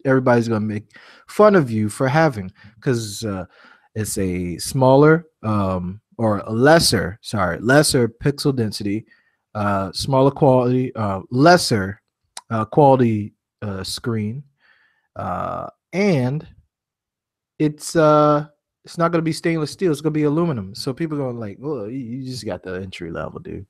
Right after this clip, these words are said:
you know? But a lot of people are gonna get that one just because they wanna get into the Apple Watch. They want a watch that matches with, um,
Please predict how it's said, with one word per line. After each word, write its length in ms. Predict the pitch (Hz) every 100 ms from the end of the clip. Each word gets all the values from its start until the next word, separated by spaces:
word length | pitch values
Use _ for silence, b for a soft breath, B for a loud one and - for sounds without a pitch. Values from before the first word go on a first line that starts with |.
| _
you 80 | 110
know? 120 | 92 90 B B B B B B
But 240 | 202 202 - -
a 60 |
lot 120 | 170 180
of 40 |
people 200 | 202 170
are 20 |
gonna 160 | 156 143
get 200 | 233 269
that 140 | 151
one 140 | 139 135
just 300 | 151 - - 135
because 440 | 127 - 117 113
they 160 | 120 123
wanna 260 | 120 117
get 260 | 110 113 107 _ _ _
into 760 | 123 120 - 123 117 113 113
the 140 | 107 -
Apple 240 | 135 104
Watch. 400 | 92 98 - -
They 120 | 127
want 300 | 123 123 117 -
a 80 |
watch 580 | 107 110 123 - - -
that 240 | 123 104 - _ b b b
matches 1040 | 104 107 95 - - 98 95 92 95 - - _ _
with, 460 | 104 101 95 - - _
um, 380 | 95 95 92